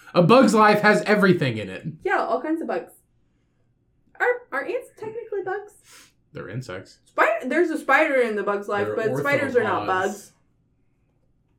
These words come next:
Speaker 2: Spiders are arachnids, so I don't know why that's part of that.
Speaker 1: Same shit. You crush 'em with your boot.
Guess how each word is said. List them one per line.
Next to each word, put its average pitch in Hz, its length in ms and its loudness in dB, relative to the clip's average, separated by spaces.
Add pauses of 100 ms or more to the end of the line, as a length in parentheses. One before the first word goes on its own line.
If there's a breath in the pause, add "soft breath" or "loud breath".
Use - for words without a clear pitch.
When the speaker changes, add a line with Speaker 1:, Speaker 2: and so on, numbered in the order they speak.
(1000)
Speaker 2:
Spiders 285 320 -10
are 214 100 -10
arachnids, 180 680 -8
so - 80 -14
I 214 40 -12
don't 220 180 -12
know 180 80 -6
why 175 160 -8
that's - 200 -10
part 165 160 -10
of - 60 -8
that. - 300 -12
Speaker 1:
Same 151 280 -6
shit. - 440 -10
You 123 140 -10
crush - 280 -6
'em 139 80 -4
with 135 140 -6
your 123 100 -4
boot. 113 420 -8